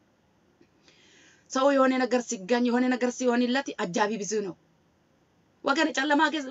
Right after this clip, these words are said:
ጨለማ ውስጥ ካለ ማን ያያል? ክርስቶስን ግን ከተገናኘ ብዙ ሰው ያያል። ክርስቶስ አምጡ ካለ በኋላ፣ ክርስቶስ ይሄንን ድምፅ ከተናገረ፣ በቃ ተሻ-፣ እየተሻሻሙ ነው ሄዶ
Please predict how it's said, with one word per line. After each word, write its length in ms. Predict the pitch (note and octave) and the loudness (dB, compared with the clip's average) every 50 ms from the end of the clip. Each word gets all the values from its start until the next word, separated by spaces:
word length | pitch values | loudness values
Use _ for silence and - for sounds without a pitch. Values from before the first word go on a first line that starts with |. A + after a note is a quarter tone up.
| C4+ - | -12 -8
ጨለማ 280 | - C4+ C4 C#4 C4+ C#4+ | -6 -2 0 0 2 2
ውስጥ 200 | D4 C#4+ - - C#4 | 2 0 0 -4 -4
ካለ 220 | - C#4+ C#4+ C#4+ C#4 | 0 0 0 2 2
ማን 200 | C4 C#4+ C#4 C4+ | 0 2 2 2
ያያል? 300 | C4+ C4 B3+ A#3+ A3+ G#3 F3 - - | 2 2 2 2 2 0 -4 -10 -8
ክርስቶስን 520 | - A#3+ B3 - - - C#4 A#3+ C#4 C#4 B3+ - - - C4+ | -6 -6 -6 -6 -4 -4 -4 -2 -2 -4 -4 -6 -8 -14 -8
ግን 160 | F#3 G#3+ B3 A#3 | -6 -4 -4 -4
ከተገናኘ 500 | - - A#3 A#3 G#3+ A3+ A#3 A#3 A#3 A3+ A3+ | -6 -6 -6 -4 -4 -2 -2 -2 -2 -2 -2
ብዙ 120 | - - G#3+ F#3+ | -4 -6 -6 -4
ሰው 140 | A3 G#3+ G#3 G3 | -4 -6 -6 -6
ያያል። 320 | - F#3 F#3 F3+ E3+ - _ _ - - - - - - _ - | -6 -6 -6 -6 -8 -12 _ _ -20 -20 -20 -20 -20 -14 _ -6
ክርስቶስ 500 | E4+ F4+ D#4+ - - - G4+ G4+ G4 - - - | -4 -4 -4 -6 -6 -4 -4 -2 -4 -4 -2 4
አምጡ 240 | D#4 F4+ F#4+ F#4+ F#4 F4 E4 | 6 6 6 6 4 -2 -2
ካለ 200 | - D#4+ D#4+ E4 D#4+ | 0 2 2 2 2
በኋላ፣ 280 | D#4 D#4 D4 C#4+ C4 A#3+ G3 F#3+ - - - - - | 2 2 2 2 2 2 0 0 -2 -6 -20 -8 -2
ክርስቶስ 480 | - C#4+ C#4+ B3+ - D#4+ E4 E4 - - D4 - - - _ _ _ _ _ _ _ _ _ - | -2 -2 -2 -2 -4 -4 -4 -4 -4 -6 -10 -12 -12 -14 _ _ _ _ _ _ _ _ _ 0
ይሄንን 260 | B3+ D#4 E4+ F#4 F4+ | 2 2 2 2 0
ድምፅ 160 | F4+ D#4+ D4+ F4 | -2 -2 -4 -4
ከተናገረ፣ 500 | E4 D#4 D#4+ D#4 D#4+ D#4+ C4 C#4+ E4+ F4+ - - _ _ _ _ _ _ | -4 -2 -2 0 -2 -2 -2 -4 -6 -6 -8 -10 _ _ _ _ _ _
በቃ 240 | - B3+ B3+ - - - B3 A#3 - _ _ _ - | -4 -4 -4 -4 -6 -8 -8 -8 -10 _ _ _ -8
ተሻ-፣ 280 | - C4 B3+ C4+ B3+ A3+ - - - - - - | -6 -4 -2 -2 -2 -2 -4 -6 -8 -10 -12 -12
እየተሻሻሙ 680 | - G#3 B3+ C4+ - D#4 B3 - D4+ D#4 D#4 D#4+ D4 C4+ C4 | -6 -2 -2 -2 0 0 0 0 0 0 0 2 2 4 4
ነው 120 | B3+ A3+ | 4 4
ሄዶ 180 | G3+ G#3+ A3 | 2 2 2